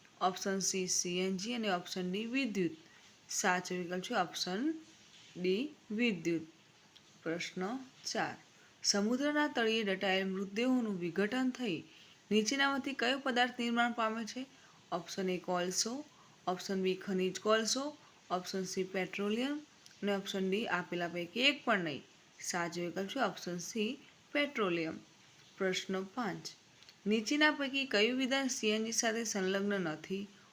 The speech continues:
ઓપ્શન એ ઘરમાં પાઇપલાઇન મારફતે પહોંચાડી શકાય છે. ઓપ્શન બી રસાયણો અને ખાતરોના ઉત્પાદનમાં પ્રાથમિક ઘટક તરીકે ઉપયોગી છે.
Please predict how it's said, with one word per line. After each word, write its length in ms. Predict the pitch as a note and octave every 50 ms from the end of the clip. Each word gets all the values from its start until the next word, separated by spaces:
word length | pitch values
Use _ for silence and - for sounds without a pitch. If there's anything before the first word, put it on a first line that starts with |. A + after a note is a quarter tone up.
| - - - -
ઓપ્શન 340 | - F3+ F3 - - F#3+ F3+ E3 - -
એ 220 | E3+ F3 E3+ E3
ઘરમાં 640 | D#3+ D#3 D#3+ G3 G3+ G3 G3 G3+ G3+ G3 F#3+ F#3 F#3+ -
પાઇપલાઇન 520 | F#3 F3+ F#3 F#3+ G3 G#3 G3 G3 G3+ G#3
મારફતે 400 | G3 F#3 F#3 F3+ F#3+ F#3 F#3 G3
પહોંચાડી 500 | F#3 F#3+ F3 E3+ E3+ - F3+ E3+ F3 E3+
શકાય 380 | D#3+ - F3+ F#3 F#3 F#3 F#3+ F#3+
છે. 280 | F#3+ - C4+ D4+ E4 D#4+ - - - - - - - - - - -
ઓપ્શન 440 | F3+ F3+ F3+ - - F#3+ F#3+ G3 G3
બી 240 | G#3 F#3+ E3 - - - - - - - -
રસાયણો 640 | F#3 F#3+ G3+ - - A#3 A#3+ B3+ B3+ B3+ B3+ B3+ C4
અને 260 | - - G#3+ G#3+ G#3+
ખાતરોના 600 | G#3+ - G#3 G3 F#3+ F#3+ G#3+ G#3 G3+ G#3 G3+ G3+
ઉત્પાદનમાં 840 | F#3+ D3+ F#3+ F#3 - - G#3+ G#3+ G#3 G3 G#3 G3 F#3+ F3+ E3+ D#3 D#3+ D#3 - - - - - - -
પ્રાથમિક 420 | F#3 F3+ F3+ F3+ - G3 G3 F3+
ઘટક 280 | G3+ G3+ G3 G3+ G3+ G3
તરીકે 340 | G3+ F#3+ F#3+ F#3 F#3 F#3+
ઉપયોગી 480 | F3+ F3 D#3+ - F3 F3+ F3+ F3 G3 G3+
છે. 280 | G3 - B3+ C#4+ D#4